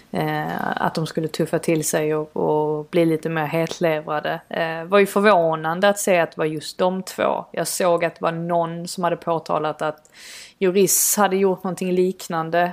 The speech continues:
eh, hemma i Frankrike vid något tillfälle, att han hade fått ett utbrott och sådär. Men det är kanske inte de två spelarna man främst, eh,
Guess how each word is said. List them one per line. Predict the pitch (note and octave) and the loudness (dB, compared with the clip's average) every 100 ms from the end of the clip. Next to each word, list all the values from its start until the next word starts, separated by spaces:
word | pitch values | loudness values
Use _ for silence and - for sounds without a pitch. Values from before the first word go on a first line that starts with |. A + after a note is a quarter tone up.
| - | -4
eh, | F3+ E3+ E3 E3 E3 D#3+ D#3+ E3 E3+ | -4 -2 -2 -4 -6 -8 -10 -10 -2
hemma | E3+ D#3+ D#3 | 0 0 -2
i | |
Frankrike | - D#3+ D#3 - D#3+ D#3 E3 | -2 -4 -4 -2 -4 0 -2
vid | E3 | 0
något | D#3+ - | -2 -2
tillfälle, | E3 D#3 - E3 D3+ | -4 -4 -2 0 0
att | D3 | -2
han | - D3+ | -4 -6
hade | D#3 | -6
fått | - D#3+ - | -6 -6 -6
ett | D#3+ | -4
utbrott | E3 E3 D#3+ E3 D3+ D#3 | -2 -2 -4 -6 -4 -6
och | |
sådär. | - F3 D#3 | -2 -2 -2
Men | E3 F3 - - - | -4 -10 -12 -16 -8
det | - | -6
är | |
kanske | E3+ F#3 F#3 | 0 0 2
inte | F3 | 2
de | F3 E3+ D#3+ | 2 2 0
två | - F3 | -2 0
spelarna | D#3 F3 E3 D#3+ D#3 D#3 D3 | 0 0 0 0 -2 -4 -6
man | F3+ E3 | -4 -4
främst, | G3+ G3 E3+ E3+ - - - - | -2 -2 0 -4 -6 -6 -10 -6
eh, | E3 D#3 D3+ | -4 -4 -4